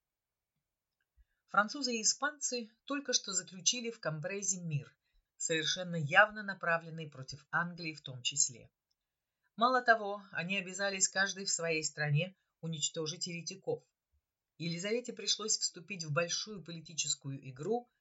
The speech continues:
а глупое поведение Марии Стюарт подхлестнуло Англию в этом. Филиппа английская королева на некоторое время нейтрализовала довольно ловко, попросту сделав вид, что размышляет, не выйти ли за него замуж.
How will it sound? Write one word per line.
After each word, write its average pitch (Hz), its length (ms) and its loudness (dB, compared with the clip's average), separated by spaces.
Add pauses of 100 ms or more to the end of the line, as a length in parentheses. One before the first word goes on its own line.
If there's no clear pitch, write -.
(220)
а 156 100 2
глупое 233 380 2
поведение 202 580 -6
Марии 175 300 -4
Стюарт 220 580 -2 (200)
подхлестнуло 175 800 0
Англию 131 420 -2
в 123 80 -14
этом. 104 340 -20 (760)
Филиппа 190 640 0
английская 170 520 -2
королева 202 440 0
на 185 120 -4
некоторое 202 500 -8
время 214 380 -4 (220)
нейтрализовала 196 800 -2
довольно 180 420 -2
ловко, 135 600 -6 (180)
попросту 180 500 -2
сделав 156 460 -2
вид, 247 260 -4 (240)
что - 220 0
размышляет, 185 760 0 (120)
не 160 180 -6
выйти 180 340 -2
ли 208 120 -10
за 160 140 -6
него 147 220 2
замуж. 117 520 -2